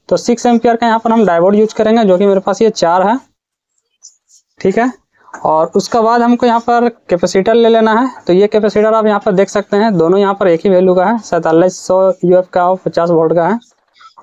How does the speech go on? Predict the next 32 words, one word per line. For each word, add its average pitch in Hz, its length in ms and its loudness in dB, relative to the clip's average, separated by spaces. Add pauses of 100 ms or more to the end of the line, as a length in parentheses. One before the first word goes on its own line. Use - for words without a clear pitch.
(120)
और 185 140 0
एक 233 260 0
ये 254 100 2
छोटा 226 300 -2
सा, 233 140 -2
इसको 220 260 0
भी 226 80 2
हम 226 120 2
यहाँ 214 140 2
पर 233 120 0
यूज़ 190 200 2
करेंगे, 190 320 0
क्योंकि 190 280 -2
ये 202 140 4
छोटा 196 380 -4
है 202 80 0
लेकिन 196 320 0
बहुत 170 280 0
काम 170 240 0
का 180 100 0
चीज़ 156 200 0
है 160 80 4
ये 147 100 4
भी। 170 160 0 (880)
ठीक 170 160 -2
है, 247 140 -2 (1700)
तो - 80 -2
ये 196 80 2
हंड्रेड 208 300 0
वोल्ट 233 220 0
का 226 100 -2
है 247 160 0